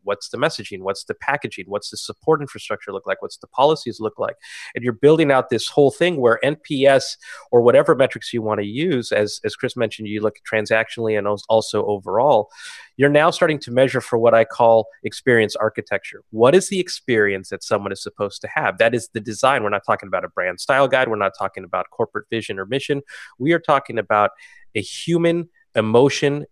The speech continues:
and we'll measure those emotions by the reactions that they have and what happens next. And essentially, what I feel is ironic, but also beautiful at the same time, is that A I and machine learning and deep learning are allowing us to humanize all of these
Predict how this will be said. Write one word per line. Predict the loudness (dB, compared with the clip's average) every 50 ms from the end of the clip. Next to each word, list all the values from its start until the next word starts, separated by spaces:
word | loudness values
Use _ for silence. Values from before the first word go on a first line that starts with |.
| -6
and | -6 -4 -4 -4
we'll | -4 -4 -2
measure | 0 0 0 2 2 0 0
those | 2 2 0 0 0 -2 -6
emotions | -6 -2 0 -2 -2 -2 -6 -12 -10 -8
by | -6 -6 -6
the | -6 -8
reactions | -6 -4 -2 -2 -2 -4 -6 -10 -10 -8
that | -8 -8 -6
they | -6 -6
have | -4 -4 -4 -4 -6 -8
and | -10 -10
what | -8 -8 -8
happens | -8 -10 -12 -12 _ -16 -20 -12 -6
next. | -4 -4 -4 -4 -6 -12 _ -20 -20 -20 -20 -12 -4
And | -2 -2
essentially, | 0 2 2 2 2 0 0 2 2 2 2 2 -2 -8 -14 -20 -20 -20 -20 _ -4
what | 2 4 4 4 4 2 -2 _ _ _
I | 0 0 0
feel | 0 0 2 4 4 6 6
is | 4 4 4
ironic, | 4 4 6 6 6 6 4 2 2
but | 2 4
also | 4 4 4 4 0 -4
beautiful | -4 -2 0 0 0 2 2 0 0
at | 0 -2
the | -8
same | -8 -4 -4 -4 -4 -4
time, | -6 -4 -4 -2 -2 -4
is | -2 0
that | 0 0 2
A | 4 4 6 6
I | 6 6 4
and | 4 2 0
machine | -2 -6 -6 -6 -6 -4 -2
learning | -2 -2 -2 -2 -4
and | -4 -6 -8
deep | -8 -10 -8 -2
learning | 0 0 0 0 0 0
are | 0 0
allowing | 0 0 0 0 2 2 2 2 2 4
us | 4 2 2 0 -6 -12
to | -12 -12
humanize | -12 -12 -14 -10 -6 -6 -2 0 2 2 4 4 2 2 2 2
all | 4 4 4
of | 2 0
these | -2 -10 -12 -10